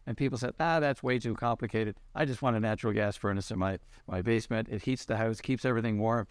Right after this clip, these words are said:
It ain't broke, so don't fix it, so I'm not gonna replace it." And that's why heat pumps have really not been around until recently. Like most things in technology, they've made them better. They now can work at minus twenty, and so now there is an opportunity.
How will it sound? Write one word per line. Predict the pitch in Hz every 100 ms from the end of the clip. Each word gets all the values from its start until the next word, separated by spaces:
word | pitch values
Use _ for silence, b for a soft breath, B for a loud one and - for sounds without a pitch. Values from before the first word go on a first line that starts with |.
| b
It | 107 113
ain't | 123
broke, | 117 110 113
so | - 98
don't | 120 120
fix | - 110 -
it, | 113
so | 107
I'm | 101
not | 107
gonna | 101 101
replace | 95 127 113
it." | -
And | 123
that's | 156 -
why | 139 127 - b b
heat | - 156
pumps | 139 123 113
have | 113 107
really | 143 151
not | 123 123 -
been | 107
around | 110 127 127 113
until | 117 113 117
recently. | 104 147 170 123 101 113 - - - - -
Like | 117
most | 131 165 -
things | 151 127
in | 113
technology, | 117 110 110 113 127
they've | 123 107
made | 117 127
them | 113 101
better. | 110 131 202 - - -
They | 110
now | 117 135
can | - 113
work | 110 180 - 117
at | 117
minus | 113 113 113
twenty, | - 120 117 170 - - -
and | 135
so | -
now | 143 151
there | 156 160
is | 190
an | 175
opportunity. | 139 - 104 113 98 87